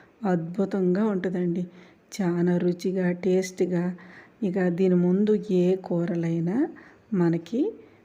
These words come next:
బలదూరే అంత బాగుంటుందన్నమాట. ఆ వాటర్ కూడా పోసేస్తున్నాను నేను.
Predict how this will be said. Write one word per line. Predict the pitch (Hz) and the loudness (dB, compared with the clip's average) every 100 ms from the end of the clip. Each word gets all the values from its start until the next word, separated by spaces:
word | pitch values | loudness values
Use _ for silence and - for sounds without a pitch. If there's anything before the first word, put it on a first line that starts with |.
| - | -6
బలదూరే | 190 170 175 180 170 165 202 170 165 - 180 | 0 4 4 4 2 0 2 0 0 -6 -4
అంత | 175 180 180 | -2 -2 -2
బాగుంటుందన్నమాట. | 160 170 170 180 190 170 165 170 170 - - - _ - | -2 2 0 0 -2 -2 -2 -4 -8 -14 -16 -20 _ -2
ఆ | 175 | 0
వాటర్ | 175 180 180 185 | 2 0 -2 -4
కూడా | 190 180 262 | -2 -2 -2
పోసేస్తున్నాను | - 185 175 180 170 - 180 175 | 2 0 2 -2 -4 -2 0 0
నేను. | 165 180 262 | 0 0 0